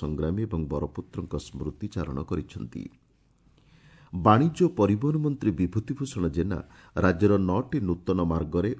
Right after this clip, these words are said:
ଓଏସ୍ଆର୍ଟିସି ଦ୍ୱାରା ପରିଚାଳିତ ତେରଟି ବସ୍ ସେବାର ଶୁଭାରମ୍ଭ କରିଛନ୍ତି। ସିଦ୍ଧ ଭୈରବୀ, କଣ୍ଟିଲୋସ୍ଥିତ ଗଣିଆ, କୋଟପାଡ଼, ଜୋରନ୍ଦା ଏବଂ ପାରଳାଖେମୁଣ୍ଡିକୁ ପୁରୀରୁ କେତେକ ବସ୍ ଚଳାଚଳ କରିବ। ସେହିପରି ଭୁବନେଶ୍ୱରରୁ ଇନ୍ଦ୍ରାବତୀ ଓ ବ୍ରହ୍ମପୁର,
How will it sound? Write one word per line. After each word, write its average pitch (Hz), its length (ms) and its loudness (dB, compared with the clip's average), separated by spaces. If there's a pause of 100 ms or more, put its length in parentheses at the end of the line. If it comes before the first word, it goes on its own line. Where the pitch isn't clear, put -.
ଓଏସ୍ଆର୍ଟିସି 113 680 0
ଦ୍ୱାରା 85 300 0
ପରିଚାଳିତ 80 640 -2
ତେରଟି 87 400 0
ବସ୍ 80 320 -4
ସେବାର 87 300 -4
ଶୁଭାରମ୍ଭ 76 560 -6
କରିଛନ୍ତି। - 520 -10 (400)
ସିଦ୍ଧ 85 320 -2 (120)
ଭୈରବୀ, 80 460 0 (120)
କଣ୍ଟିଲୋସ୍ଥିତ 92 720 -2 (140)
ଗଣିଆ, 78 380 0 (200)
କୋଟପାଡ଼, 87 500 -2 (120)
ଜୋରନ୍ଦା 85 480 -2
ଏବଂ 78 260 -2 (460)
ପାରଳାଖେମୁଣ୍ଡିକୁ 101 880 0
ପୁରୀରୁ 95 360 0
କେତେକ 80 340 -4 (160)
ବସ୍ 78 320 -2
ଚଳାଚଳ 78 400 -2 (100)
କରିବ। - 260 -2 (420)
ସେହିପରି 90 360 2
ଭୁବନେଶ୍ୱରରୁ 95 720 0 (160)
ଇନ୍ଦ୍ରାବତୀ 82 580 -2
ଓ 76 60 0
ବ୍ରହ୍ମପୁର, 76 580 -2